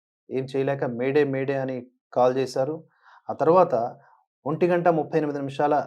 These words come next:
నలభై ఏడు సెకండ్లకి మొదటి ఇంజిన్ ఇంధన స్విచ్ కట్ ఆఫ్ నుంచి మళ్ళీ ఆ రన్కు మారిందంటే, ఆ మొదటి ఇంజిన్ మళ్ళీ పనిచేయడానికి ట్రై చేసింది. కొంత పాక్షికంగా వర్క్ అయింది, కానీ రెండవ ఇంజిన్ మాత్రం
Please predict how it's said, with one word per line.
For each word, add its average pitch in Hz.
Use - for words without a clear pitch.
నలభై 127
ఏడు 135
సెకండ్లకి 131
మొదటి 165
ఇంజిన్ 156
ఇంధన 151
స్విచ్ -
కట్ 127
ఆఫ్ 156
నుంచి 139
మళ్ళీ 127
ఆ 120
రన్కు 156
మారిందంటే, 127
ఆ 117
మొదటి 165
ఇంజిన్ 165
మళ్ళీ 156
పనిచేయడానికి 151
ట్రై 165
చేసింది. 113
కొంత 151
పాక్షికంగా 165
వర్క్ 156
అయింది, 110
కానీ 156
రెండవ 175
ఇంజిన్ 160
మాత్రం 135